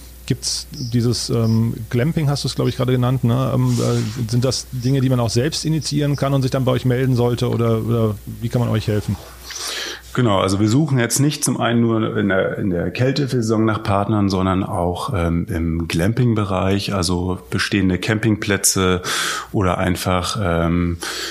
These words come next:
Speaker 2: Flächenanbieter, ähm, die uns ihre Fläche zur Verfügung stellen, damit wir dort eben ein neues Glamping-Resort aufstellen können.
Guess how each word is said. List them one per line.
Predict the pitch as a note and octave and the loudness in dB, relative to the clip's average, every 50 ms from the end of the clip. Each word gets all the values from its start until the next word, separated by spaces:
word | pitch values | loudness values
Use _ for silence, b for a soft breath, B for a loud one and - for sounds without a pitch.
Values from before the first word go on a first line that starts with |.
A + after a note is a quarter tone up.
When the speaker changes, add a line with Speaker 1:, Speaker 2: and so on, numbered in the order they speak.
| B B | B B
Speaker 2:
Flächenanbieter, | B - - A2 A2 G#2 G#2 G#2+ - G2+ G2 F2+ F#2+ G2 F#2 - G#2 G2 F#2+ F#2+ F#2 E2+ F2 B B B B B B B - - - - - - - - - - | B -2 2 2 2 2 2 0 2 2 0 2 2 0 0 2 2 2 2 2 0 -2 -4 B B B B B B B -20 -20 -20 -20 -20 -20 -14 -14 -10 -4
ähm, | - G2 F#2+ F#2+ F#2+ F#2 F2+ F2 E2+ E2 E2+ F2 F2+ F2+ F2+ - | -2 0 0 2 2 2 0 0 0 0 0 0 -2 -2 -4 -2
die | F#2 F2+ | -2 0
uns | E2+ E2+ F2 - | 0 0 0 -2
ihre | G2 F2 E2+ | -2 -2 -2
Fläche | - - F#2 F#2+ G2+ | -2 0 0 0 0
zur | - - | -2 -2
Verfügung | - F#2 - F#2+ F#2 F2+ | -4 -4 -2 0 0 0
stellen, | F2 - - E2+ E2+ F2 | 0 0 0 0 2 2
damit | E2+ F2 F#2 E2+ - - | 2 2 0 0 0 0
wir | F2+ E2+ | -2 0
dort | F2+ F#2 E2 E2 E2 - | 2 2 2 2 0 -2
eben | - E2 E2 E2 - - | -2 -2 -2 -2 -2 -4
ein | E2+ F2 F2 D#2 E2+ F2+ - - A#2 A#2+ - - - | -4 -4 -4 -4 -4 -4 -4 -4 -4 -4 -4 -8 -8
neues | - G2+ F2+ F2+ F2 F2+ F2+ F#2 F2+ - - - | -4 -2 0 2 2 2 2 2 2 0 0 -2
Glamping-Resort | - F#2+ F#2 E2+ F#2+ F2 F#2+ F#2+ F#2 F2+ F2+ F2+ F2+ F2 F#2 E2 E2 F2 F2 - - - - - | 0 0 2 2 2 2 2 0 0 0 0 0 0 0 0 2 2 0 0 -2 -4 -6 -6 -8
aufstellen | - E2+ - - - - D#2 D#2 D#2 | -8 -6 -4 -4 -4 -4 -4 -6 -6
können. | D#2 - - E2 D#2 D2+ | -6 -6 -6 -6 -8 -8